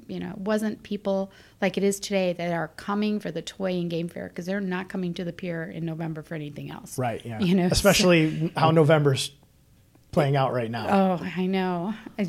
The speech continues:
Speaker 1: well, that's the good thing is I've looked ahead, no snow next week, and in the forties.
Speaker 2: Awesome.
Speaker 1: I know. Makes a big difference.
Speaker 2: So how many exhibits do you guys have now?
Speaker 1: We have about a hundred fifty.
Speaker 2: Wow, big
Speaker 1: But
Speaker 2: growth.
Speaker 1: between inventor tables and, yes, big booths.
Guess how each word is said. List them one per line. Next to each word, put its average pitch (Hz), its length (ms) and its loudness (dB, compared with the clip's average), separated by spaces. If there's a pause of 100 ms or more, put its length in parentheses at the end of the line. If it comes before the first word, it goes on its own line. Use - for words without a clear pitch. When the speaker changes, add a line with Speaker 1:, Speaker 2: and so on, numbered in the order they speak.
(100)
Speaker 1:
well, 202 300 6
that's 208 300 -2
the 220 60 0
good 285 180 -2
thing 170 200 -2
is 170 180 -4
I've 170 200 -4
looked 196 200 -6
ahead, 190 460 -4
no 196 200 2
snow 202 260 -2
next 185 320 -8
week, 185 300 -6 (240)
and 180 80 0
in 175 120 2
the 170 80 -4
forties. - 520 -8 (380)
Speaker 2:
Awesome. 110 360 -6 (120)
Speaker 1:
I 208 120 2
know. 165 180 0 (300)
Makes 226 200 -4
a 202 60 2
big 180 180 -8
difference. - 540 -10
Speaker 2:
So - 160 4
how 185 160 6
many 202 140 10
exhibits 160 360 6
do 139 60 0
you 131 80 4
guys 120 200 2
have 104 140 -6
now? 107 280 -10 (440)
Speaker 1:
We 226 60 0
have 214 80 2
about 202 160 2
a 180 40 -2
hundred 202 280 0
fifty. 277 400 -4 (100)
Speaker 2:
Wow, 98 300 -4 (140)
big 117 100 0
Speaker 1:
But 220 100 6
Speaker 2:
growth. 196 80 -2
Speaker 1:
between 202 360 0
inventor 196 720 0
tables 185 580 -6
and, 170 380 -6
yes, - 240 -12
big - 260 -12
booths. - 460 -14